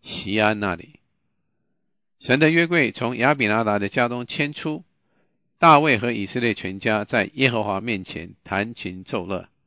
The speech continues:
那是以色列人最喜乐的时候，因为神从做客之外处搬到了自己的住处。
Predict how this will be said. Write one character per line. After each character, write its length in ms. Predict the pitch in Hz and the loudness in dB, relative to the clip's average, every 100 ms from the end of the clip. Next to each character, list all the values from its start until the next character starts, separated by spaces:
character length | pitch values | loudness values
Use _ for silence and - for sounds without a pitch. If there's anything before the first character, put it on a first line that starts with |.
| _ _ _ _ - | _ _ _ _ -4
那 160 | 151 127 | 0 0
是 200 | - 113 | -2 -8
以 160 | 95 | -10
色 160 | - 131 | -4 -2
列 160 | 127 | 0
人 200 | 98 90 - | -2 -6 -6
最 260 | 147 117 | -4 -2
喜 320 | - - 90 95 | -4 -6 -6 -4
乐 140 | 101 | -4
的 120 | 82 | -4
时 160 | - 90 | -14 -14
候， 220 | 90 87 _ _ _ _ _ _ _ _ _ _ _ | -14 -14 _ _ _ _ _ _ _ _ _ _ _
因 160 | 131 139 | 0 2
为 140 | 123 | 2
神 340 | - 107 127 139 | 0 0 -2 -4
从 240 | 113 120 | -8 -8
做 220 | - 165 | -4 -2
客 220 | - 135 | 0 -2
之 200 | 107 127 123 | -2 -6 -2
外 180 | 131 95 | -2 -2
处 340 | - 120 85 _ _ _ _ _ _ | -6 -10 -10 _ _ _ _ _ _
搬 280 | 113 117 110 | 2 2 6
到 160 | 120 | 4
了 140 | 95 90 | 4 -4
自 180 | - 95 | -6 -8
己 160 | 87 | -8
的 140 | 80 76 | -16 -14
住 240 | - 82 | -10 -10
处。 240 | - 95 | -12 -18